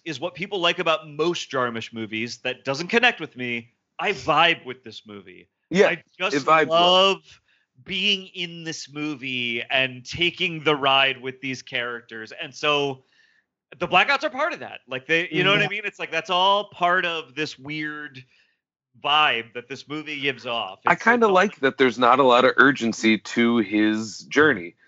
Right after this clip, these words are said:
Speaker 2: 'cause
Speaker 1: Yeah.
Speaker 2: it's one that he'll get there when he gets there,
Speaker 1: Yeah.
Speaker 2: and he's just kinda, you know, if we take it on a literal level, he's just kinda flying by the seat of his pants in, in the woods.
Speaker 1: Yeah, yeah.
Speaker 2: Um, but if we take it on the metaphorical level, it's like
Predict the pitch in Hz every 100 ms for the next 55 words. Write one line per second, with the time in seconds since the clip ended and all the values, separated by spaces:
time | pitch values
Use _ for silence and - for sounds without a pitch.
0 | _ _ - 120 127 131 135 147 143 127
1 | 131 123 139 151 147 139 123 113 147 -
2 | 98 90 104 _ - 113 113 110 101 139
3 | 139 - 143 120 110 - - - 131 123
4 | 113 - 117 127 151 156 165 139 123 160
5 | 143 113 104 104 107 104 147 156 131 117
6 | 120 113 107 95 - 120 101 95 - 110
7 | 98 - 95 98 98 98 90 95 107 82
8 | 76 - _ _ 120 113 104 123 117 113
9 | 131 131 135 151 143 143 131 123 123 117
10 | 156 160 120 107 95 104 101 117 110